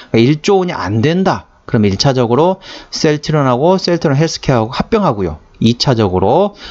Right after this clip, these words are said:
통합 셀트리온과 셀트리온 제약이 합병한다 보시면 되겠습니다. 예, 가장 중요한 거는 주식 매수 선택권이, 주식 매수 청구권이죠. 주식, 주식 매수 청구권을 일조 원이 넘느냐 안 넘느냐 중요해요.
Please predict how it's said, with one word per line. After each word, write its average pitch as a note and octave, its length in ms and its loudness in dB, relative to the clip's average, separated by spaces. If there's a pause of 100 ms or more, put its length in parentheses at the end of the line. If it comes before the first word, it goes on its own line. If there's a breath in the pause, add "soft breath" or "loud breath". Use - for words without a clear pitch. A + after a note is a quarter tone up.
(200 loud breath)
통합 F#3+ 560 2
셀트리온과 C#3+ 760 0
셀트리온 D3+ 480 -2
제약이 G#2+ 640 0
합병한다 D#3+ 560 -2
보시면 - 260 -6
되겠습니다. G2+ 400 -4 (180)
예, B2 40 2
가장 F3 320 -2
중요한 C#3+ 400 0
거는 G#2 580 0 (540 loud breath)
주식 - 460 0
매수 A#2+ 560 2
선택권이, F3 960 0 (1040)
주식 E3 240 0
매수 B2+ 260 -2
청구권이죠. D3+ 640 -2 (100)
주식, - 380 -4
주식 C3 240 2
매수 C3 240 0
청구권을 F#3 680 0 (360 loud breath)
일조 G3+ 560 0
원이 E3 400 0
넘느냐 B2+ 500 2
안 A#2 100 -2
넘느냐 A2+ 280 0
중요해요. E2+ 540 0